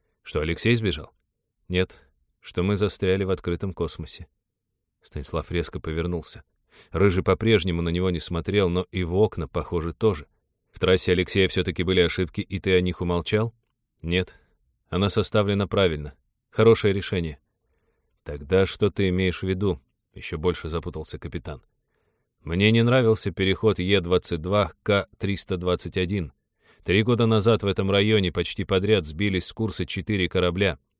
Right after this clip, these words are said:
но специальная комиссия не обнаружила никаких аномалий, и станции вернули статус А.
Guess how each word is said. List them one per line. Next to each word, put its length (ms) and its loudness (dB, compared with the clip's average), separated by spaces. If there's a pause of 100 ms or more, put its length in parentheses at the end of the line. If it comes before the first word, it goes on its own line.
(120)
но 140 -2
специальная 580 2
комиссия 460 2
не 120 2
обнаружила 520 0
никаких 480 -2
аномалий, 480 0
и 180 -8
станции 580 -2
вернули 440 0
статус 520 -4
А. 220 -2